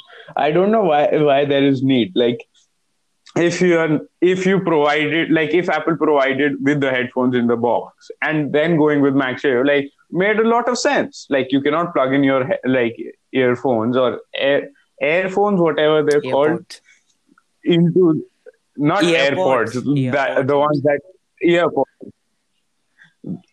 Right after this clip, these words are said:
Speaker 1: Like, those earpods could not be plugged in while charging. That would been, would have been smart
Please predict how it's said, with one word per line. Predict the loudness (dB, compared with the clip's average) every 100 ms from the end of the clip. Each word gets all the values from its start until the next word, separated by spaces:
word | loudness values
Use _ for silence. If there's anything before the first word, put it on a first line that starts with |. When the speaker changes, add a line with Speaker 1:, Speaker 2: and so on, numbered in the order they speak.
| -4
Speaker 1:
Like, | -2 0 0
those | 0 0
earpods | 0 0 0 0 0 0
could | 0 0
not | 0 -2
be | -2
plugged | -2 -2 -2
in | 0 2
while | 2 2
charging. | -2 -2 -2 -2 -6 -10
That | -8 -4 -2 -2 -4 -2
would | 0 2 0
been, | 0 0 -2 -8 _
would | 0 2 2
have | 0
been | 0 0
smart | 0 0 -2 -4